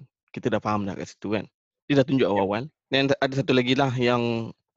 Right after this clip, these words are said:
Speaker 1: yang bos Izan Yusof ni, Rusdi ni.
Speaker 2: Nah, Datuk, Datuk.
Speaker 1: Datuk tu dia pergi, ah, apa, rumah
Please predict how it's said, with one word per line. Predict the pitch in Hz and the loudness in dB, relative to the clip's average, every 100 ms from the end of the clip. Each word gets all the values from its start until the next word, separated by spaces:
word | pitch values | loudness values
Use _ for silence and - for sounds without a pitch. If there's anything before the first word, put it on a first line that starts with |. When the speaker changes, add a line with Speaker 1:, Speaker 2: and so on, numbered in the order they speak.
| - | -6
Speaker 1:
yang | 117 117 113 113 | -2 0 0 -2
bos | 117 123 117 - - - _ | 2 2 2 -12 -18 -20 _
Izan | - 120 120 | -4 2 2
Yusof | 120 147 123 | 2 2 2
ni, | 120 160 165 | 0 -4 -8
Rusdi | - 123 - 127 120 | -6 -6 -2 -2 0
ni. | 123 165 _ - - _ _ _ _ - - | -2 -6 _ -20 -20 _ _ _ _ -20 -18
Speaker 2:
Nah, | 117 113 107 | -8 -2 2
Datuk, | 123 - | 2 2
Datuk. | 123 135 160 - _ - | 0 0 -4 -8 _ -4
Speaker 1:
Datuk | 123 131 - 135 | -2 0 2 0
tu | - 151 | 2 2
dia | 165 143 | 4 2
pergi, | 135 127 123 135 131 127 127 127 123 123 123 - _ - | 0 -4 -2 0 2 4 4 4 2 0 -4 -10 _ -6
ah, | 113 110 107 110 107 107 107 | 0 0 2 2 0 0 -2
apa, | 104 147 | 0 0
rumah | 123 123 123 | 2 2 0